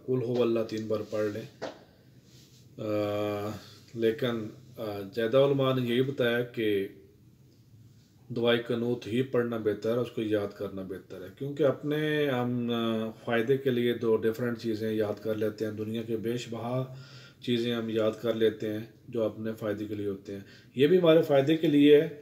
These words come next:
لیکن یہ تھوڑا سا understanding کی، اس کا meaning سمجھنے کی تھوڑی ضرورت ہے۔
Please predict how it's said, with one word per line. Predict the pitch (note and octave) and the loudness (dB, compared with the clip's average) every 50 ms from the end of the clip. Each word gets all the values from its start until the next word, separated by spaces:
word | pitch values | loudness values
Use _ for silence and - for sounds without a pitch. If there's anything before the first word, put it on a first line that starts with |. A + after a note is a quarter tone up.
| - - - - - | -20 -20 -20 -14 -2
لیکن | B2 B2+ C3 B2 - C#3 C3 B2+ | 2 2 4 4 2 0 0 0
یہ | B2 B2 A#2 A#2 | 2 0 0 0
تھوڑا | - A#2+ A#2+ A#2+ A#2+ | 2 2 2 2 2
سا | A#2+ - A2+ | 0 -2 -2
understanding | A2+ A2+ A2+ A#2 A#2+ - - B2 A#2 A#2 A#2 A#2 A2+ | -2 -2 -2 -2 -2 -2 -2 -2 -2 -2 -4 -4 -6
کی، | A2+ A#2+ A#2 A#2 A#2 A2+ | -6 -4 -2 0 0 0
اس | A2 A2 - | -2 -4 -6
کا | - - A#2 A2 G#2+ G#2+ G#2 G#2 G#2 G2+ G2+ G2+ A2+ - - - | -10 -8 -4 -2 -2 -2 -2 -4 -4 -6 -8 -10 -10 -12 -16 -12
meaning | A#2 A2 A2+ A2+ A#2 A#2+ A#2+ A#2+ B2 C3 - - | -8 -6 -4 -4 -4 -4 -6 -6 -8 -10 -12 -12
سمجھنے | - - A#2+ A2+ B2 B2+ B2+ B2+ A#2+ | -10 -6 -4 -2 -2 -2 0 -2 -2
کی | A#2 - A#2+ | -4 -6 -8
تھوڑی | G#2+ - A2+ A2 G#2+ | -6 -4 -4 -4 -4
ضرورت | G#2 G#2+ G#2+ A2 A#2+ C3 B2+ - | -4 -4 -4 -2 -2 0 2 2
ہے۔ | C3 A#2+ - | 2 2 0